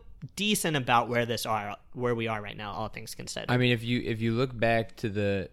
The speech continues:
Speaker 2: to the schedule and think about games that we could have won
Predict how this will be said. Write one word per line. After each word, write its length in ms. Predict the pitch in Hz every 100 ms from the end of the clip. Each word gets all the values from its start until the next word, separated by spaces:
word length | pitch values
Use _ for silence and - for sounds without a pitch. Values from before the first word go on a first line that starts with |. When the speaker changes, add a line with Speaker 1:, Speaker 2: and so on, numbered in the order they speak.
| -
Speaker 2:
to 100 | 101
the 120 | 95
schedule 640 | - 101 104 101 104 101
and 260 | 95 95 95
think 240 | - 117
about 460 | 107 104 107 101 107
games 440 | 107 113 113 107
that 120 | 104 98
we 140 | 104
could 260 | - 139 131
have 160 | 98
won 480 | 98 107 104 98 95